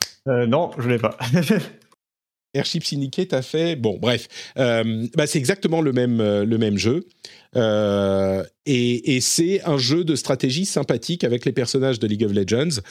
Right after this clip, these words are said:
Speaker 2: Euh, donc, euh, donc bon, voilà, c'est, c'est,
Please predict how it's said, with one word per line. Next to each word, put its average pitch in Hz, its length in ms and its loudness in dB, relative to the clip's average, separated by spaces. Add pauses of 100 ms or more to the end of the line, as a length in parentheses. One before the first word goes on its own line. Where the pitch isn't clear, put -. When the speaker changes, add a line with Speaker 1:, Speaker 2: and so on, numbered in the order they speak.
(420)
Speaker 2:
Euh, 95 880 0 (920)
donc, 131 380 0
euh, 110 260 2
donc 110 200 0
bon, 90 160 -6 (140)
voilà, 110 280 0
c'est, 143 200 0
c'est, 135 280 0